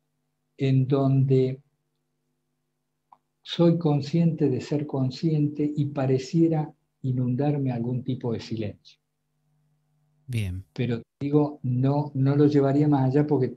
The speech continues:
Speaker 1: no, no, no, no soy un, un experimentado de la oración pura para nada, Pablo. Así que
Speaker 2: Y, y, y,
Speaker 1: estamos
Speaker 2: pero
Speaker 1: ahí.
Speaker 2: cuando, cuando hablabas de la filocalia, eh, también una práctica habitual que los, eh, abbas,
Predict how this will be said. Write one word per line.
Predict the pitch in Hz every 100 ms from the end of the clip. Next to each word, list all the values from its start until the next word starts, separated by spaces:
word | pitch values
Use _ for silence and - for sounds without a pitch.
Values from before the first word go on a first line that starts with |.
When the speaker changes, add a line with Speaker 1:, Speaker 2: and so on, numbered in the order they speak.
| _
Speaker 1:
no, | 120 110 107 104 110 113 117
no, | 120 120
no, | 123 135 131
no | 131
soy | 135 - 143 131
un, | 120 110 110 _
un | 123
experimentado | 120 - 117 110 107 104 123 117 113
de | 104
la | 101
oración | 98 - 107
pura | 104 117 117
para | 101 95
nada, | 117 117 - _ _ _
Pablo. | 98 -
Así | _ _ 101
que | 113 -
Speaker 2:
Y, | 127
y, | - _
y, | 139
Speaker 1:
estamos | 131 -
Speaker 2:
pero | 123 120
Speaker 1:
ahí. | 101
Speaker 2:
cuando, | 107 131 135 - _ _
cuando | 131 127
hablabas | 143 170 160
de |
la | 139 127 120
filocalia, | - 104 104 - 139 156 160 _ _ _ -
eh, | 101 98
también | - 101 120
una | 143 127
práctica | 131 131 131
habitual | 120 113 - 143 160 165 _ _
que | - 95
los, | 90 92 101 - -
eh, | 113 95 -
abbas, | 123 117 110 110